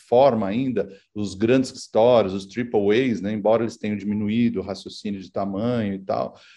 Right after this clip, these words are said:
a, a demanda ela é muito grande ainda, né? Principalmente na região da Faria Lima, a taxa de, de vacância é, é baixíssima. O que eu diria, Guido,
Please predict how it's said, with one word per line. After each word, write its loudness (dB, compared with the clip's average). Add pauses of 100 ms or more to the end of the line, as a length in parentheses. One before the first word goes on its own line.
(120)
a, 4
a 6
demanda 4
ela 4
é 2
muito -4
grande 0
ainda, -2
né? -6
Principalmente -8
na -4
região 0
da 2
Faria 0
Lima, -2 (260)
a -6
taxa -4
de, -4
de -6
vacância -2
é, 0 (180)
é -8
baixíssima. -4 (320)
O -6
que -8
eu 8
diria, 2
Guido, -6